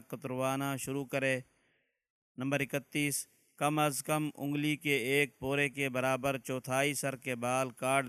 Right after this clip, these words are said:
دینا احرام سے نکلنے کے لیے واجب ہے، اس سے کم مونڈنے یا کاٹنے سے احرام سے نہیں نکلے گا۔ عمرہ والا ہو یا حج والا، سب کا یہی حکم ہے۔ نمبر بتیس،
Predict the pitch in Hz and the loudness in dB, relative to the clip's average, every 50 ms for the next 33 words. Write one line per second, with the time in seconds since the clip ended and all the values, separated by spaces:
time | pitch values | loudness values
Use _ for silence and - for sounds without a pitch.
0 | 110 120 123 123 127 127 131 131 107 110 127 123 123 123 131 139 143 143 139 127 | -4 -4 -4 -2 -2 -2 -2 -2 -2 -2 -2 -2 -2 -2 -2 -2 -2 -2 -4 -4
1 | - 131 120 120 113 127 127 131 135 135 135 117 120 127 123 123 127 120 113 120 | -6 -6 -6 -6 -6 -6 -6 -4 -4 -4 -4 -4 -4 -6 -4 -4 -4 -4 -2 -2
2 | 123 131 127 151 151 135 131 127 127 127 127 _ _ _ _ _ _ _ _ _ | -2 -2 -2 -2 -4 -2 -2 0 0 -2 -2 _ _ _ _ _ _ _ _ _
3 | _ _ - 143 143 - - - 156 143 123 - 143 143 147 147 143 143 143 143 | _ _ -4 0 0 2 2 4 2 2 0 0 0 0 2 2 0 0 0 0
4 | 143 143 147 151 151 147 139 135 135 131 120 - 131 135 139 127 123 127 143 143 | 0 0 0 0 2 2 2 2 0 0 0 0 0 0 0 0 -2 -6 -6 -4
5 | 135 - 147 135 127 131 131 131 131 135 139 139 139 131 - - 139 135 131 135 | -4 -2 -2 -2 0 0 0 0 0 0 0 0 -2 -4 -2 -2 -2 -2 0 0
6 | 147 147 143 135 135 131 123 123 110 110 101 90 - _ _ _ _ _ _ _ | 0 0 0 -2 -4 -4 -4 -4 -4 -6 -10 -12 -14 _ _ _ _ _ _ _
7 | _ _ _ _ _ _ _ _ _ _ _ _ _ _ _ _ _ _ _ - | _ _ _ _ _ _ _ _ _ _ _ _ _ _ _ _ _ _ _ -4
8 | 143 143 147 151 156 156 151 151 151 151 151 156 151 147 151 151 151 156 156 156 | -2 0 2 4 4 6 6 6 6 6 6 6 6 6 6 4 4 4 2 0
9 | 151 - _ _ _ _ - - 113 120 135 139 139 131 120 131 147 151 143 143 | -4 -12 _ _ _ _ -14 -10 -4 0 2 4 4 4 4 2 2 2 2 0
10 | 151 143 143 139 139 135 135 131 131 131 - - 143 143 131 - - 143 139 135 | 0 2 2 4 4 4 4 4 2 0 -2 -2 -2 -2 -4 -4 -2 -2 0 0
11 | 127 123 131 143 139 131 127 117 - - 120 110 101 98 90 87 _ _ _ _ | 0 0 0 0 0 0 -2 -4 -6 -8 -8 -8 -8 -8 -12 -16 _ _ _ _
12 | _ _ _ _ _ _ _ _ _ - 123 131 135 135 127 117 131 127 - _ | _ _ _ _ _ _ _ _ _ -6 -4 -2 0 -2 -2 -2 -4 -6 -6 _
13 | - 127 117 104 - - - | -6 -4 -4 -4 -4 -6 -6